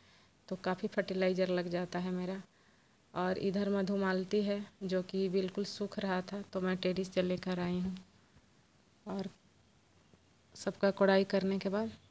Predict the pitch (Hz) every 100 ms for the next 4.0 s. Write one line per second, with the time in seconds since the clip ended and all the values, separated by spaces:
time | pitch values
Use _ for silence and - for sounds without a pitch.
0 | - _ - 185 185 - 175 185 185 185
1 | 180 180 208 208 240 - - - - _
2 | _ - - 180 - - _ _ _ _
3 | - - _ _ _ 180 202 202 240